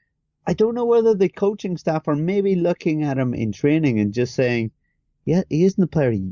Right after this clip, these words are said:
he used to be. You know, he's a bit slower. He's not up to pace. He, he's just not up to it." I, I wouldn't be surprised if they don't see much from him on a footballing, um, side of things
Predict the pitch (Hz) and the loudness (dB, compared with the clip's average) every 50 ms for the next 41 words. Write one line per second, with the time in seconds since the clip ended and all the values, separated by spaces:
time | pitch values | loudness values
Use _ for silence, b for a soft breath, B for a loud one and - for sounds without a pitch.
0 | - - 113 107 101 98 104 123 131 - - - 92 - 107 113 160 185 170 110 | -10 -8 -6 -6 -4 -2 -2 -4 -4 -4 -6 -6 -4 -2 0 0 0 0 0 -2
1 | 92 90 98 101 104 104 98 - - - - 92 160 - - - - - 135 131 | -2 -2 -2 -2 0 -2 -2 -4 -6 -4 -4 -4 -4 -4 -10 -12 -2 0 2 2
2 | 135 135 131 127 131 127 _ _ _ _ _ _ _ _ _ - - 117 113 - | 4 2 2 0 -2 -4 _ _ _ _ _ _ _ _ _ -10 -8 -8 -6 -4
3 | 160 165 175 170 160 143 131 _ _ - - 127 110 92 - - 135 127 127 131 | 0 2 2 2 2 2 -2 _ _ -2 0 0 0 0 0 0 0 2 2 2
4 | 131 - - - - _ _ _ _ _ - - 87 - - 139 147 - 98 143 | 0 -2 -10 -20 -20 _ _ _ _ _ -20 -20 -18 -14 -12 -12 -10 -6 -6 -6
5 | 135 - - 147 135 - - 131 117 107 92 - - 135 165 _ _ - - 131 | -4 -2 -2 -2 -2 0 -2 -2 -2 -2 -4 -6 -6 -6 -6 _ _ -2 0 2
6 | 110 98 - - - _ _ _ _ _ _ _ _ _ _ _ _ _ - - | 2 2 0 -6 -20 _ _ _ _ _ _ _ _ _ _ _ _ _ -18 -12
7 | - 147 - - - 156 175 180 185 202 202 190 185 156 165 147 135 - 147 - | -10 -10 -10 -6 -2 0 2 4 4 4 4 2 0 2 0 0 0 -2 -6 -4
8 | - 139 131 127 127 120 113 107 - _ - - - 113 110 - _ _ _ _ | -2 -2 -2 0 -2 -2 -4 -6 -10 _ -16 -6 -4 -4 -4 -4 _ _ _ _
9 | _ _ _ - 117 113 107 _ - 147 139 143 143 - - - - 127 113 107 | _ _ _ -4 -4 -4 -4 _ 0 0 0 0 0 -4 -8 -6 -4 -4 -2 -2
10 | 107 107 110 - - - - - 113 104 104 104 98 95 - - 104 98 95 90 | -2 -4 -4 -6 -8 -12 -6 -4 -2 -2 0 -2 -2 -4 -4 -4 -4 -4 -4 -4
11 | _ - - - - - 104 101 95 95 92 92 90 85 - _ _ _ _ _ | _ -4 -4 -4 -2 -2 -2 0 0 0 0 -2 -2 -4 -8 _ _ _ _ _
12 | _ _ _ - 101 98 92 90 - - 107 98 92 90 - 104 95 95 92 - | _ _ _ -2 -2 -2 -2 -2 -2 -2 -2 0 0 -2 -2 -2 -2 -2 -2 -4